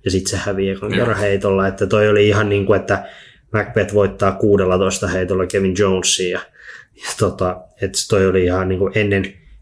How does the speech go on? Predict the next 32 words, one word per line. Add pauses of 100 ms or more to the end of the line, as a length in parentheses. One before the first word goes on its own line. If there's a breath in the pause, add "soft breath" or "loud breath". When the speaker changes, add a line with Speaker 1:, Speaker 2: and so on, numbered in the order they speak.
(100)
Speaker 1:
ennen
näkemätöntä,
mut
mitä
tossa
muuta
tossa
kaksikymmentäkaksi
vuodessa,
niin (100)
Purse
oli
tossa
ekan
kerran
yli
sata
tonnia, (600 loud breath)
ää,
sit
oli
Disc
Golf
Networkiltä (280)
joka
päivä
live, (100)
yli
viisitoistatuhat
katsojaa
viikon
aikana,